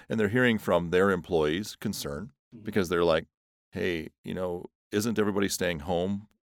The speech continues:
Speaker 1: Why are we being asked to come to work? Uh, and if we are doing, coming to work, how do we make sure we don't bring it home to someone who might be at higher risk than we are?"
Speaker 2: Sure,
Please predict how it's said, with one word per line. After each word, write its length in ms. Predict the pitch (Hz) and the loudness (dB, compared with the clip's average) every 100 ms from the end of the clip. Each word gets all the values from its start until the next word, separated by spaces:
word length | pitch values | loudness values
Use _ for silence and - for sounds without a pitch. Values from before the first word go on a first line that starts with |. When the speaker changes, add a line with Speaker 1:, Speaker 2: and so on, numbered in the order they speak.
| - | -20
Speaker 1:
Why 340 | - 87 87 | -8 -2 2
are 180 | 95 90 | 4 2
we 200 | 87 87 | 0 -2
being 280 | 87 82 82 | -2 -4 -2
asked 220 | 78 - | -6 -6
to 40 | - | -10
come 180 | 80 | -10
to 80 | 76 - | -10 -4
work? 280 | 82 85 - _ _ _ _ - | -4 -4 -14 _ _ _ _ -8
Uh, 260 | 80 76 78 | -4 -2 -2
and 120 | 85 | -4
if 120 | 87 | 0
we 80 | 101 | 6
are 140 | 110 | 6
doing, 340 | 101 98 95 - | 6 0 -2 -4
coming 240 | 107 98 | -4 -2
to 80 | 90 | 0
work, 380 | 85 92 98 - | 2 4 4 0
how 160 | 107 | 0
do 60 | 104 | 2
we 100 | 98 | 0
make 180 | 92 85 | -2 -4
sure 160 | 101 | -6
we 120 | 90 | -2
don't 160 | 87 87 | -2 -2
bring 160 | 87 85 | -4 -4
it 160 | 85 _ - | -6 _ -8
home 200 | 87 85 | -6 -6
to 220 | 82 78 71 _ _ - | -8 -10 -10 _ _ -16
someone 320 | - 85 82 | -8 -6 -6
who 200 | 76 90 | -6 -6
might 320 | 80 82 82 - _ 82 | -2 0 0 -4 _ -10
be 180 | 82 | -6
at 80 | 76 | -6
higher 240 | - 80 76 | -4 -6 -4
risk 280 | 76 - | -6 -8
than 120 | - 76 | -12 -14
we 100 | 76 | -14
are?" 140 | - _ _ _ - | -14 _ _ _ -10
Speaker 2:
Sure, 320 | - 117 104 | -2 0 -2